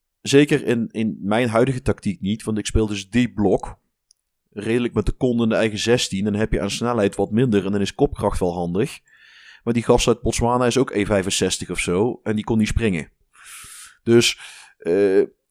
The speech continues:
ik, ik zal een paar voorbeelden geven van dingen die ik de afgelopen maanden in Football Manager heb meegemaakt. En dan heb ik het wel over in-game maanden, dus eigenlijk het afgelopen seizoen.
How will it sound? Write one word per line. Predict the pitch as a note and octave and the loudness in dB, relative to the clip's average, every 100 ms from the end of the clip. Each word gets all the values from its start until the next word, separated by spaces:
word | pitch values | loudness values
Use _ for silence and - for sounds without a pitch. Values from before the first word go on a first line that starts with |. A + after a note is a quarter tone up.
| _ | _
ik, | - - | -8 -4
ik | D3+ | 0
zal | - G3 | 4 6
een | F#3 | 6
paar | E3+ | 4
voorbeelden | - D#3 G3+ G#3+ F#3 C3 | 6 6 8 8 6 4
geven | C#3 D#3+ E3 C3+ | 6 6 4 2
van | C#3 | 0
dingen | A#2+ C#3+ D#3 | 2 0 0
die | B2 C3+ B2+ | -2 0 0
ik | A#2 | 2
de | - | 2
afgelopen | C#3+ - C3+ C3+ - B2+ B2 A#2+ - _ _ _ _ _ _ _ _ _ _ _ | 2 2 4 4 6 6 6 4 0 _ _ _ _ _ _ _ _ _ _ _
maanden | - F#2 B2 D#3 E3+ C#3 C#3+ D#3+ F3 G3+ _ _ _ _ _ | -4 2 4 6 4 4 4 2 -2 -8 _ _ _ _ _
in | C3 C3+ C3+ C3+ B2+ - _ _ _ _ _ | 0 0 0 -4 -6 -10 _ _ _ _ _
Football | - D3 C#3 | -14 -4 -2
Manager | C3+ B2+ A#2 A2+ | 0 0 -2 -4
heb | A2 G#2 | -6 0
meegemaakt. | A#2 C3 A2 F#2 F2+ F#2+ C#3 - - - _ _ _ _ _ _ _ | 0 2 0 -2 -2 -2 -4 -8 -14 -16 _ _ _ _ _ _ _
En | - | -4
dan | G#2+ | 0
heb | A#2 | 2
ik | - | 2
het | - | 2
wel | B2 | 4
over | A#2+ A#2 B2 | 4 2 2
in-game | A#2 G#2 G#2+ G2 | 2 4 4 4
maanden, | F2 F2 F2 G2 C3 | 0 -4 -2 0 -2
dus | A2 - | -2 -4
eigenlijk | G2+ A2 A2+ | -2 -2 -4
het | - | -4
afgelopen | - - G#2 - | -4 0 0 0
seizoen. | - F#2 F#2+ D#2+ | -2 -2 -2 -2